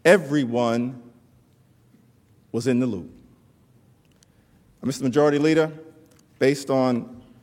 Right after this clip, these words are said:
uh, your statement that we should break at around six thirty, uh, I ask your indulgence. This may be a natural breaking point in connection with my presentation.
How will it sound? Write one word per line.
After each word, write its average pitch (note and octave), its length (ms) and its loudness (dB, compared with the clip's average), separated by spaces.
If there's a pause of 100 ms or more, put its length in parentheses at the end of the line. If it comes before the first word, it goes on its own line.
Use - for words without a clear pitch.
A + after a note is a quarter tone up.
(320)
uh, G1+ 160 -10 (1000)
your C3+ 80 -12
statement C3+ 500 0
that A2 180 2 (880)
we B2 100 -4
should A2+ 220 -6
break B2 280 2
at A2+ 80 0
around G#2+ 380 0
six - 260 -8
thirty, A#2+ 380 0 (560)
uh, F2+ 160 -4
I A2+ 100 0
ask A#2 120 -2
your A2+ 140 -2
indulgence. A2 480 -2
This A2+ 160 -8
may A2+ 160 0
be G2+ 140 -2
a G2 60 0
natural G#2 420 -2
breaking G#2 380 -4
point F#2+ 380 -8 (360)
in F#2 80 -12
connection G2 520 -4
with F2+ 200 -8
my F2 300 -6
presentation. - 680 -10